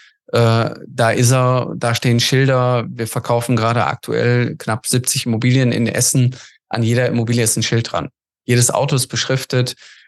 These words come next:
Äh, wenn du bei uns im, ich sag mal, in den Bereichen bist, wo unsere Ladenlokale oder auch, äh, Büros sind,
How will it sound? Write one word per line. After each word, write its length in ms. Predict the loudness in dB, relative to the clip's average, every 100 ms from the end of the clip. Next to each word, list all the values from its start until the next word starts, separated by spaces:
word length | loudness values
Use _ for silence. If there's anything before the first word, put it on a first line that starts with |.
| _ _
Äh, 460 | 0 2 4 2 -2
wenn 260 | -6 0 2
du 100 | 2
bei 140 | 2
uns 460 | 2 2 0 0 -2
im, 440 | -2 2 2 0
ich 200 | -2 -2
sag 140 | 0 2
mal, 100 | 0
in 60 |
den 160 | 2 0
Bereichen 480 | 0 0 0 0 0
bist, 220 | 0 -2
wo 60 | -4
unsere 280 | -2 0 0
Ladenlokale 800 | 2 2 2 0 0 0 0 0
oder 260 | 0 -2
auch, 260 | -2 -6 -8
äh, 120 | -4
Büros 400 | -4 -2 -2 2
sind, 300 | 2 2